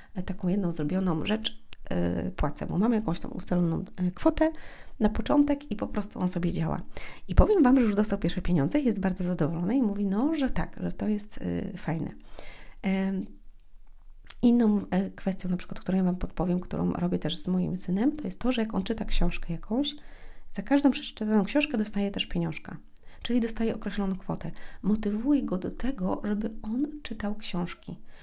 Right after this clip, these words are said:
ponieważ dzisiaj dzieci bardzo, e, idą w internet i w, w różne, mm, e,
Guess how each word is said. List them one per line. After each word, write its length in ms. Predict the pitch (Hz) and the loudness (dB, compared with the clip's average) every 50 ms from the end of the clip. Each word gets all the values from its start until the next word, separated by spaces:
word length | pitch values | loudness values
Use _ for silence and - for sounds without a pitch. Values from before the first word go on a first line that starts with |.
| - - - | -14 -8 -4
ponieważ 440 | - 202 202 196 196 196 190 190 - | -2 0 0 0 0 -2 -2 -2 -2
dzisiaj 480 | 190 185 196 214 - - 233 233 214 | -2 -2 -2 -2 -2 -4 -2 -2 0
dzieci 300 | 180 180 190 185 - - - | 0 -2 -2 -4 -6 -8 -4
bardzo, 640 | 175 185 190 190 190 190 - - 190 208 240 262 - - - - - - - - - | 0 0 0 0 0 -4 -4 -4 -2 -2 -2 -4 -6 -10 -14 -14 -14 -14 -14 -12 -12
e, 100 | 180 180 - - | -12 -14 -10 -6
idą 300 | - 214 208 196 196 202 | -4 -2 0 0 -2 -2
w 180 | 202 - - - | -6 -8 -6 -4
internet 640 | 185 190 190 196 196 196 202 196 202 220 220 220 - | -4 -2 0 0 0 0 0 0 0 -2 -4 -4 -4
i 280 | 180 180 196 202 196 202 202 | -4 -4 -2 -2 -4 -6 -8
w, 100 | - - 190 180 185 185 185 185 170 | -4 0 2 2 4 4 2 0 0
w 300 | 196 196 180 165 180 180 | -2 -4 -4 -4 -4 -4
różne, 460 | 185 180 185 185 185 190 190 190 196 208 - - - - - - - - | -4 -4 -2 -2 0 0 0 -2 -2 -4 -8 -12 -16 -18 -20 -16 -8 -2
mm, 840 | 269 190 208 202 196 196 196 196 196 196 196 196 190 196 196 202 208 214 - - - - - - - - - - - - - - - - - - - - - - - - - - - - - - - - | 0 0 2 2 0 0 -2 -2 -2 -4 -4 -4 -4 -4 -6 -6 -10 -12 -18 -18 -18 -18 -16 -16 -16 -16 -16 -18 -18 -16 -16 -16 -16 -16 -18 -16 -10 -10 -10 -10 -10 -18 -18 -20 -20 -20 -18 -10 -4 -2
e, 260 | 190 185 185 185 185 | 0 0 0 -2 -4